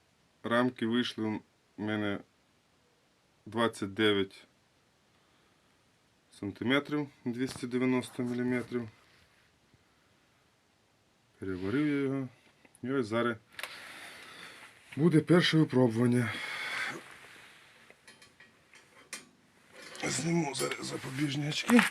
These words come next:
з пружин. А то, ого, з цієї. Так. І треба щось взяти.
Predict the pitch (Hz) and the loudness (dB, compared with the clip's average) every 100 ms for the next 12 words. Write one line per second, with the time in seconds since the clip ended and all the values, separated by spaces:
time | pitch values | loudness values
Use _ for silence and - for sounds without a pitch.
0 | - - - - - - - 117 120 127 | 2 0 -2 -18 -20 -16 -12 -8 -4 -4
1 | 127 - - - - - 127 - 143 - | -6 -12 -20 -20 -20 -8 -8 -6 -8 -10
2 | - - _ _ - 160 131 120 156 160 | -20 -20 _ _ 2 2 2 0 -2 -2
3 | - - - - - - - - 120 123 | -4 -4 -6 -8 -10 -10 -10 -10 -10 -10
4 | - - - - - - - - - - | -14 -20 -20 -20 -20 0 2 2 -14 -20
5 | - - - - - _ - _ _ - | -20 -20 -20 -20 -20 _ -20 _ _ -20
6 | - - - 147 131 - - - - - | -8 -6 0 0 0 -4 -14 -18 -20 -20
7 | - - - - - - - - - 202 | -20 -20 -20 -20 -20 -20 -20 -18 -4 -2
8 | 208 175 - - - - - - - 147 | -2 -6 -14 -14 -18 -20 -20 -20 -6 -4
9 | 139 135 - 143 117 131 131 | -4 -8 0 0 4 2 2